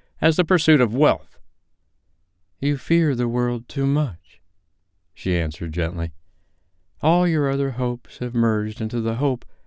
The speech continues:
of being beyond the chance of its sordid reproach. I have seen your nobler aspirations fall off one by one, until the master passion, gain, engrosses you. Have I not?" "What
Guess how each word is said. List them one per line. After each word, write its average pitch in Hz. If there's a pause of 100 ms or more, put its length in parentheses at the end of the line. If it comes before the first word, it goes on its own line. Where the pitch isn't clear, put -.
(320)
of 151
being 170
beyond 160
the 147
chance 135
of 143
its 139
sordid 139
reproach. 147 (880)
I 180
have 160
seen 147
your 110
nobler 98
aspirations 117
fall 139
off 127
one 120
by 135
one, 120 (760)
until 165
the 160
master 156
passion, 110 (640)
gain, 120 (480)
engrosses 113
you. - (680)
Have 139
I 139
not?" 131 (1080)
"What 131